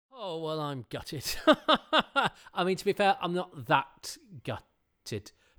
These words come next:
because at least he didn't choose any of the other things that I listed. So is that better? That is better. It doesn't feel any better now. But in the cold light of day, if he'd chosen two of the other things I mentioned, it'd be like, "Why didn't I choose those?"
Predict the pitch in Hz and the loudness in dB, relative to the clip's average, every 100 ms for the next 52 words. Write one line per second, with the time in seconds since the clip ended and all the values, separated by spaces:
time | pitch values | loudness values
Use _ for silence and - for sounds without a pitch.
0 | _ - - 113 - 120 123 - 120 110 | _ -10 -6 -6 -8 -6 -6 -4 -6 -6
1 | 107 101 - 107 98 95 - - _ _ | -8 -10 -6 -6 -4 -6 -10 -14 _ _
2 | _ _ _ - 120 110 95 101 95 - | _ _ _ -6 -4 -4 -4 -4 -6 -8
3 | 98 95 - - 98 101 - 95 98 - | -8 -8 -12 -10 -6 -6 -8 -12 -14 -18
4 | _ _ _ _ _ _ - 117 147 - | _ _ _ _ _ _ -6 0 0 2
5 | 135 - 127 151 196 131 104 101 - 107 | -2 0 0 0 2 0 -2 -8 -8 -8
6 | 208 160 - 143 117 104 104 104 - 101 | -6 -6 2 4 4 2 -4 -6 -6 -4
7 | 104 90 95 - _ _ - 123 - 147 | -4 -6 -10 -18 _ _ -8 -8 2 2
8 | 127 113 107 104 92 110 98 92 - _ | 4 0 -2 -6 -4 -4 -2 -6 -14 _
9 | 139 135 110 - - 127 107 98 101 - | -8 -4 -6 -6 0 2 2 -4 -8 -6
10 | 98 104 95 90 95 92 98 101 - 131 | -6 -6 -10 -10 -10 -8 -8 -10 -12 -12
11 | - - - - - 269 285 233 - 190 | -8 -6 0 2 2 -2 -4 -2 0 0
12 | 156 123 | 0 -4